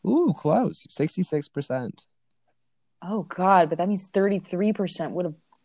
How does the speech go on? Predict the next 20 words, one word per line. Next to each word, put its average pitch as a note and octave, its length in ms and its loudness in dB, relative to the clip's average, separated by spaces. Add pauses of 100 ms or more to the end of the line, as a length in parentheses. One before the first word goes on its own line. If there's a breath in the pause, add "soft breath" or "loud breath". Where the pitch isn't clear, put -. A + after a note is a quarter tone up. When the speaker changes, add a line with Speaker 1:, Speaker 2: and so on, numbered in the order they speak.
Speaker 2:
joined F#3 340 2
in. F3 420 -2 (100)
Ooh, E3+ 640 4
Speaker 1:
And - 100 4
Speaker 2:
whoa, D3 60 2
Speaker 1:
do D3 60 4
you D#3 60 8
Speaker 2:
whoa, E3 60 8
Speaker 1:
know F3 180 8
Speaker 2:
whoa, D#3+ 140 8
Speaker 1:
who D3+ 40 8
was D#3 140 8
a D#3+ 40 2
Speaker 2:
whoa. F#3 60 -2
Speaker 1:
part - 180 8
of D#4+ 60 10
that G3+ 220 6
Speaker 2:
<laughs> - 0 -
Speaker 1:
thirty-three E3 380 -6
percent? F#3 420 -10